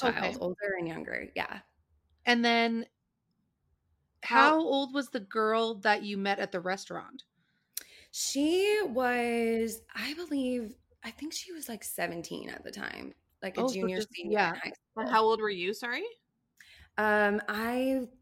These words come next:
Speaker 2: I was, like, twenty-three, twenty-four when
Speaker 3: Oh,
Speaker 2: this,
Speaker 3: okay.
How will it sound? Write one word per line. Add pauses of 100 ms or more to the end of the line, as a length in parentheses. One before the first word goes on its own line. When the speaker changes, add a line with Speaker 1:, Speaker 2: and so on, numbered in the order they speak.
Speaker 2:
I
was,
like,
twenty-three,
twenty-four (240)
when
Speaker 3:
Oh,
Speaker 2:
this,
Speaker 3:
okay.